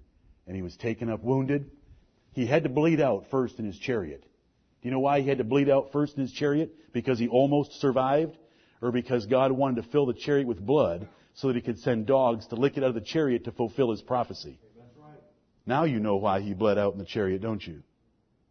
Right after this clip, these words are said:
Speaker 1: You should already have known that. That chance arrow. There's no chance events in life. God is sovereign over the angels. Don't you love to read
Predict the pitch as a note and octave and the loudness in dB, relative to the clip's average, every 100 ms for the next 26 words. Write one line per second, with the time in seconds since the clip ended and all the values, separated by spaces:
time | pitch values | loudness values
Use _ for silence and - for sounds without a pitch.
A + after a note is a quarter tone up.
0 | _ _ - G#2 C3 B2 B2 A#2 A2 G#2+ | _ _ -12 -4 2 4 6 4 0 -2
1 | C3+ A2+ D2 C#2+ - _ _ _ _ _ | -2 -2 -6 -10 -16 _ _ _ _ _
2 | _ _ _ _ _ _ - _ _ G#2 | _ _ _ _ _ _ -20 _ _ -6
3 | G#2 - C3+ B2+ A#2+ B2 G#2+ G#2+ C3 B2+ | -6 -4 -4 -4 -2 -2 0 0 0 0
4 | A2 - A#2+ G#2 G#2+ F#2+ G#2 G2+ F2+ F2 | -4 -4 -6 -6 -8 -6 -8 -8 -10 -10
5 | D#2+ - _ _ _ _ _ _ _ - | -10 -14 _ _ _ _ _ _ _ -20
6 | _ _ _ _ _ _ _ _ _ _ | _ _ _ _ _ _ _ _ _ _
7 | _ _ _ _ _ _ _ _ _ _ | _ _ _ _ _ _ _ _ _ _
8 | _ _ - A#2 A2+ G2 - A#2 A#2+ B2+ | _ _ -4 -2 -2 -4 -4 -2 0 -2
9 | B2 A2+ _ _ _ A#2+ A2+ G#2+ A2 A2+ | -6 -10 _ _ _ 0 2 0 -2 -2
10 | G2+ - - - _ _ _ _ _ _ | -6 -12 -16 -20 _ _ _ _ _ _
11 | B2 C3 B2+ A2+ B2+ - A2+ A#2+ C3 C3+ | -4 -2 0 2 0 0 -2 0 0 -2